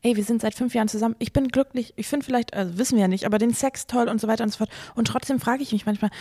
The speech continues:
hm, wie wäre es vielleicht mit anderen oder was, was würde ich eigentlich noch gerne ausprobieren? Und ich glaube, auch das kann so voll die neue Ebene mit einem Partner oder einer Partnerin öffnen, zu sagen, keine Ahnung,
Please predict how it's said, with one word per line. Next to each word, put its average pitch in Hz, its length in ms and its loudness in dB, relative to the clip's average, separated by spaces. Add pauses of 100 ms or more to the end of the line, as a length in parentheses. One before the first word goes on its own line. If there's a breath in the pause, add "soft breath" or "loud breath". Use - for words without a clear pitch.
(160 loud breath)
hm, 302 160 2
wie 202 140 2
wäre 240 180 2
es 226 80 -4
vielleicht 226 280 0
mit 240 120 -2
anderen 262 280 2
oder 208 200 2
was, 220 360 0
was 214 340 -2
würde 226 160 2
ich - 120 -4
eigentlich 208 140 0
noch 202 140 2
gerne 208 260 0
ausprobieren? 208 420 2
Und 180 100 2
ich - 80 -8
glaube, 190 260 4
auch 175 80 -2
das - 220 -4
kann 185 160 0
so 175 100 -2
voll 220 360 6
die 202 100 6
neue 190 340 8
Ebene 214 300 4
mit 170 200 2
einem 165 140 0
Partner 170 540 -2
oder 170 160 2
einer 156 120 0
Partnerin 156 480 -2
öffnen, 143 400 -2 (380 loud breath)
zu 175 140 0
sagen, 160 280 2 (280 loud breath)
keine 170 320 4
Ahnung, 170 340 4